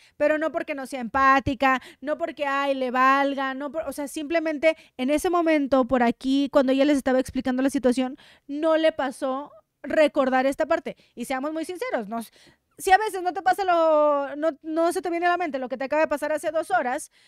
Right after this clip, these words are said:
pues imagínense como ella que trae muchas cosas también,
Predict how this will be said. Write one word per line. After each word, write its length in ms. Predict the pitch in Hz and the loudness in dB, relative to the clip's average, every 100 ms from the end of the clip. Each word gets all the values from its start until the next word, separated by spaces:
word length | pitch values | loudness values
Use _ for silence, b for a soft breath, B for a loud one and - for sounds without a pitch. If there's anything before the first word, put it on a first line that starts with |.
| b | b
pues 160 | 277 311 | -6 -4
imagínense 640 | 311 302 311 320 330 339 | -2 -2 -2 -2 -4 -6
como 200 | 311 285 | -6 -2
ella 200 | 285 311 | -2 -2
que 100 | 330 | -4
trae 240 | - 285 302 | -6 -6 -4
muchas 380 | 302 330 320 | -6 -4 -4
cosas 280 | - 294 302 | -2 -4 -2
también, 400 | 320 302 311 311 | -4 -4 -6 -8